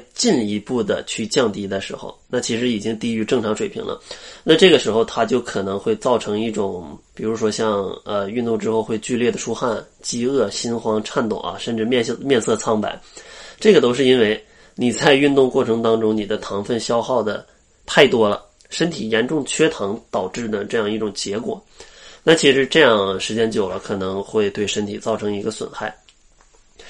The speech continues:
而且如果你有一些低血糖或者低血压，你千万不能去用这种方法，就是在运动之前千万不可以什么也不吃。那这样的话，可能就会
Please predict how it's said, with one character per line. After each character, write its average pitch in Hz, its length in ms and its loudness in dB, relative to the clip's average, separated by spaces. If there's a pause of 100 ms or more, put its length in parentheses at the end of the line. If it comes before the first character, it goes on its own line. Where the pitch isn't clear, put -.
(180)
而 160 140 8
且 127 180 4
如 120 180 -2
果 139 140 2
你 127 160 2
有 113 220 4
一 107 60 -4
些 113 200 0
低 123 180 -4
血 127 160 0
糖 101 240 -6
或 117 100 -6
者 107 80 -2
低 120 160 -6
血 113 180 -2
压， 101 260 -2
你 104 180 -6
千 131 220 -2
万 127 200 2 (640)
不 - 80 0
能 104 220 0
去 - 200 -6
用 107 140 0
这 110 80 0
种 101 100 -2
方 98 200 -6
法， - 180 -10 (320)
就 113 140 -6
是 104 220 -2
在 120 240 0
运 117 140 -2
动 113 120 0
之 117 100 -4
前 104 200 -6
千 123 200 0
万 120 120 2
不 113 200 -2
可 107 160 -4
以 98 240 -6
什 98 160 -6
么 104 80 -2
也 101 60 -2
不 104 160 -8
吃。 104 320 -8 (420)
那 139 140 2
这 151 80 6
样 143 100 8
的 113 60 4
话， 107 180 -2
可 101 200 -8
能 101 180 -4
就 117 120 -2
会 107 300 0